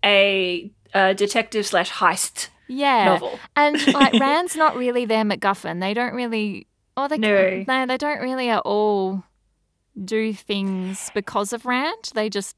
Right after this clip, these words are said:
Speaker 1: Yeah.
Speaker 2: sort of get mixed up in it. Um,
Speaker 1: And he's
Speaker 2: because
Speaker 1: kind
Speaker 2: the
Speaker 1: of
Speaker 2: Black
Speaker 1: like
Speaker 2: Aja are doing things because of Rand, and they're following the
Speaker 1: Yeah.
Speaker 2: Black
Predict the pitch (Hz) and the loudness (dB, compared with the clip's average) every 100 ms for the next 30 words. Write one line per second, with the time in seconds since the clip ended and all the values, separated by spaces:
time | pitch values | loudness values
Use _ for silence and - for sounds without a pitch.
0 | - 240 - - 208 185 175 - _ _ | -2 2 2 0 -4 -4 -4 -10 _ _
1 | _ _ _ _ _ - 190 196 175 185 | _ _ _ _ _ -16 -10 -8 -8 -8
2 | - 180 185 220 330 339 - _ _ _ | -6 -6 -4 -4 -4 -6 -10 _ _ _
3 | - 185 175 269 269 220 269 247 226 208 | -14 -4 0 2 2 2 4 6 6 6
4 | 220 202 208 208 208 190 185 185 185 190 | 6 6 6 6 4 4 2 -2 -2 -4
5 | 202 180 - 185 190 185 - 175 175 175 | -6 -6 -8 -8 -6 -6 -6 -6 -6 -6
6 | 185 170 190 190 180 175 202 233 220 202 | -6 -6 -6 -4 -4 -4 2 4 6 6
7 | 190 | 4